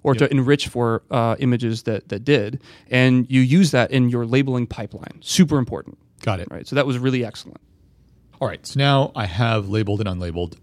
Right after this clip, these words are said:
Speaker 2: and they're very unbalanced, but
Speaker 1: Right.
Speaker 2: I assume that's okay.
Speaker 1: Right.
Speaker 2: And now I wanna be able to train a model
Speaker 1: Mm-hmm.
Speaker 2: to classify them, and also I wanna have it generalized to the next patient that comes in the door.
Speaker 1: Right. Right. So, you know, again, you know, your mileage may vary,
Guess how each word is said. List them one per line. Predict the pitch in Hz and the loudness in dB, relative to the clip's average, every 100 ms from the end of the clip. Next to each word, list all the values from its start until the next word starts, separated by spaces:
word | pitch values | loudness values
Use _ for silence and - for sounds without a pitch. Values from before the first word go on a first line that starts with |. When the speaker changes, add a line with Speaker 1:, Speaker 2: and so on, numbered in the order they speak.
| _ 98 | _ -10
Speaker 2:
and | 87 82 78 | -8 -10 -10
they're | 95 | -4
very | 101 98 | -4 -4
unbalanced, | 87 87 73 78 73 - | -8 -8 -10 -10 -12 -12
but | 87 87 | -12 -2
Speaker 1:
Right. | 123 85 | -2 -2
Speaker 2:
I | |
assume | 78 78 | -8 -12
that's | - - | -14 -16
okay. | - 76 - | -8 -8 0
Speaker 1:
Right. | 147 - _ - | -2 -2 _ -4
Speaker 2:
And | 131 127 | -2 2
now | 127 127 123 | 2 4 2
I | 131 117 | 2 0
wanna | 113 107 | 0 0
be | |
able | 107 95 | -2 -4
to | 101 | -8
train | - 104 | -6 -6
a | 95 | -6
model | 85 87 82 82 | -6 -6 -6 -2
Speaker 1:
Mm-hmm. | 131 196 | 2 2
Speaker 2:
to | - 87 87 90 87 | 0 -10 -8 -10 -14
classify | - 85 78 92 87 | -12 -12 -12 -14 -14
them, | 80 78 78 - | -14 -12 -14 -12
and | 95 92 | -10 -8
also | 82 - | -10 -10
I | 92 | -10
wanna | 92 92 | -10 -14
have | 98 | -16
it | 85 | -16
generalized | 92 85 80 85 82 - | -14 -12 -12 -12 -14 -16
to | - 80 | -16 -14
the | 73 | -12
next | 82 - | -14 -14
patient | - - - | -16 -14 -16
that | - | -16
comes | - 98 | -16 -14
in | |
the | - | -14
door. | - - | -16 -4
Speaker 1:
Right. | 123 - _ _ _ | -2 -2 _ _ _
Right. | - - - - - | -8 -8 -16 -20 -16
So, | - 139 127 - | 2 4 4 2
you | |
know, | 123 110 | -2 -2
again, | 127 135 135 139 147 | -2 0 0 -4 -6
you | 143 | -6
know, | |
your | 117 127 | -2 0
mileage | 127 131 131 | 2 2 0
may | 123 117 | 0 0
vary, | 120 190 | -2 -2